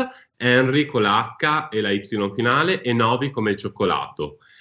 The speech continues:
<laughs> eh, che è un, diciamo, un abbreviativo del mio cognome, ma una storia dietro di un mio soprannome che mi hanno dato alle superiori, che è lunga, che adesso non sto qua a dilungarmi.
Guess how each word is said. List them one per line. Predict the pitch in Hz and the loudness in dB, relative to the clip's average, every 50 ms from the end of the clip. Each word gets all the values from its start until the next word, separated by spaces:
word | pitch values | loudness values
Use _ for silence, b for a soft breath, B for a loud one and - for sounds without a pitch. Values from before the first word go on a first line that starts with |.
| b b b | b b b
<laughs> | 113 104 - - 143 117 - 120 98 - - - - - - - - - | 0 0 4 4 4 6 6 4 2 2 -4 -12 -16 -18 -18 -20 -20 -10
eh, | - 95 95 95 95 95 | -4 0 2 2 2 2
che | 95 110 | 2 2
è | 107 104 104 101 | 4 4 4 4
un, | 101 98 98 95 95 98 95 92 90 90 90 90 90 87 | 2 2 0 0 -2 -2 -4 -4 -4 -6 -4 -4 -6 -6
diciamo, | 90 90 - 107 104 107 104 104 101 101 98 92 92 92 | -8 -6 -4 -2 0 0 2 2 4 4 2 2 2 2
un | 95 95 98 107 107 104 | 2 2 4 4 4 4
abbreviativo | 104 98 110 107 107 110 107 110 - 127 120 123 120 | 4 4 6 4 6 6 4 4 4 4 4 4 4
del | 113 117 113 | 4 4 2
mio | 117 117 | 2 2
cognome, | 113 - 123 117 113 110 113 120 120 113 | 4 4 4 4 6 6 4 4 4 4
ma | 110 107 | 4 4
una | 107 107 107 104 | 4 4 2 -2
storia | 104 - - 98 95 95 98 98 101 98 95 | -4 -2 -2 0 2 2 4 4 4 4 2
dietro | 90 92 92 92 95 95 107 98 98 95 95 B B B B B | 2 4 4 4 4 2 2 2 2 2 0 B B B B B
di | B 98 98 | B 2 4
un | 98 | 6
mio | 101 101 101 104 | 6 6 4 4
soprannome | 101 - 107 98 95 101 98 98 98 95 95 - 92 98 98 98 | 2 0 -2 -2 0 2 2 4 4 4 4 4 4 4 4 2
che | 98 | 2
mi | 98 92 | 2 0
hanno | 90 92 90 | 0 0 0
dato | 87 87 - 95 | 0 0 -2 -2
alle | 85 85 | -2 -2
superiori, | 85 - - - 95 85 85 85 85 87 85 85 | -4 -8 -4 -2 0 0 2 2 2 2 0 2
che | - 95 | 2 2
è | 85 | 2
lunga, | 82 82 82 82 87 85 85 | 2 2 2 2 2 0 -2
che | - 90 | -2 -6
adesso | 82 73 - - 85 | -6 -6 -6 -4 -2
non | 80 78 | -2 -2
sto | 78 76 85 80 - | -2 -2 -4 -4 -2
qua | - 82 80 76 73 - B B B B B B | 0 2 2 2 2 0 B B B B B B
a | 80 | -4
dilungarmi. | 80 82 85 87 90 87 85 80 78 78 80 82 90 95 90 - | 0 2 4 4 4 4 4 4 2 2 2 0 -2 -4 -6 -10